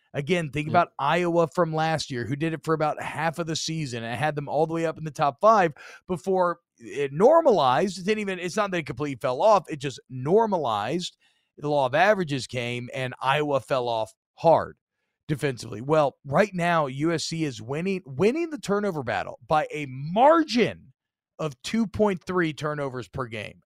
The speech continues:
Speaker 1: a margin.
Speaker 2: Plus fourteen
Speaker 1: That's
Speaker 2: this year.
Speaker 1: insane. That is
Speaker 2: Yep.
Speaker 1: insane. And I'm pretty sure plus fourteen maybe
Speaker 2: Yeah.
Speaker 1: tops the country. If it's not, it's in the top five. Uh,
Speaker 2: Yeah.
Speaker 1: U C L A's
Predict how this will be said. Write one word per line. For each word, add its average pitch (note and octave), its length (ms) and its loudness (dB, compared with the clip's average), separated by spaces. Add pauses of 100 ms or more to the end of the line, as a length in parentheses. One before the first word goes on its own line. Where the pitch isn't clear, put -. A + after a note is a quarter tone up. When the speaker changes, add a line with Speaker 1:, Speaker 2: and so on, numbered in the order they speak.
Speaker 1:
a C3 120 -4
margin. C3+ 680 2
Speaker 2:
Plus - 280 2
fourteen E3 460 4
Speaker 1:
That's D3+ 260 6
Speaker 2:
this - 40 -2
year. C3+ 120 2
Speaker 1:
insane. A2 420 -6 (600)
That F3 300 4
is E3 140 2
Speaker 2:
Yep. D#3+ 100 2
Speaker 1:
insane. A2+ 380 -4
And D3 100 -4
I'm D3+ 60 -2
pretty F3+ 200 0
sure E3+ 180 -2
plus D3+ 240 -2
fourteen D3 320 -6
maybe C#3 220 -4
Speaker 2:
Yeah. B2 100 -8
Speaker 1:
tops C3+ 220 -2
the B2+ 60 -12
country. D3+ 280 -2
If C3 60 -12
it's A2+ 100 -12
not, B2+ 160 -4
it's A2+ 100 -12
in A#2+ 60 -12
the A2 80 -10
top G2+ 260 -6
five. A2+ 280 -2 (440)
Uh, D3+ 460 2 (160)
Speaker 2:
Yeah. A#2+ 160 -8 (540)
Speaker 1:
U E3+ 280 2
C C4+ 160 0
L A3+ 160 4
A's G#3 280 0